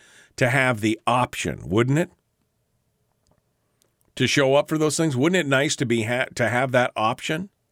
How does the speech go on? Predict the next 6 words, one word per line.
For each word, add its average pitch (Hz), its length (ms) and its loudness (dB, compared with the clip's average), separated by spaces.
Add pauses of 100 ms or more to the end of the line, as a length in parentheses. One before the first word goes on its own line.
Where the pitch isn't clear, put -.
(2750)
We 123 140 4
have 175 240 0
to 185 100 0
change 139 340 0
the 117 120 0
rules. 101 580 -2